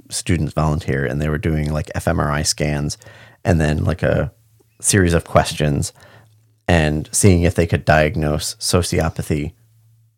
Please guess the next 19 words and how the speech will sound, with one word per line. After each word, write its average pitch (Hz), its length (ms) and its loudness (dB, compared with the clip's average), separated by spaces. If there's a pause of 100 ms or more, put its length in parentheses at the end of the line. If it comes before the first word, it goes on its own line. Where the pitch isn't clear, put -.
(140)
um, 71 340 0 (100)
with 92 300 -2
F 87 140 -2
M 82 120 2
R 71 160 2
I 76 320 -4
and, 87 360 -4 (240)
like, - 260 -8
uh, 80 140 -2
questions. - 520 -10 (600)
And 78 240 2
so 80 500 4 (840)
he 127 240 6
also 117 380 6
participated - 960 -2 (460)
in 78 160 2
the 73 180 0
data 87 280 4
collection, 69 600 -2